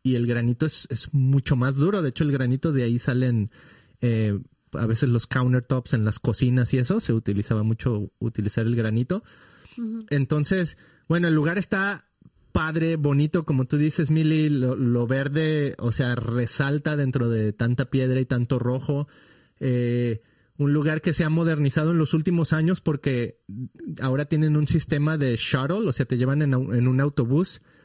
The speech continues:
Speaker 1: por todas las estaciones y ya tú te bajas en la estación que tú quieres a hacer tu caminata, ¿no? Y antes lo que estaba viendo es que desde los noventas, o sea, antes de los noventas, toda la gente llegaba ahí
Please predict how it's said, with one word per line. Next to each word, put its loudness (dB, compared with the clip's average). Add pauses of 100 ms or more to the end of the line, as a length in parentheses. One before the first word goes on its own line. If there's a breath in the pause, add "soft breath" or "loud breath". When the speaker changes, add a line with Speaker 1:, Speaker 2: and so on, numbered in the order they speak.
(140 soft breath)
Speaker 1:
por -2
todas -2
las -2
estaciones -2
y 2
ya 2
tú -6
te -2
bajas -2
en 2
la 2
estación -2
que -2
tú -2
quieres -2
a 2
hacer -2
tu -2
caminata, 0 (520 loud breath)
¿no? -2
Y 0
antes -2
lo -2
que -4
estaba -2
viendo 2
es -4
que -4 (120)
desde 0
los 2
noventas, 0
o 2
sea, -2
antes 0
de 0
los 2
noventas, -2 (380)
toda 0
la 2
gente 2
llegaba 0
ahí 0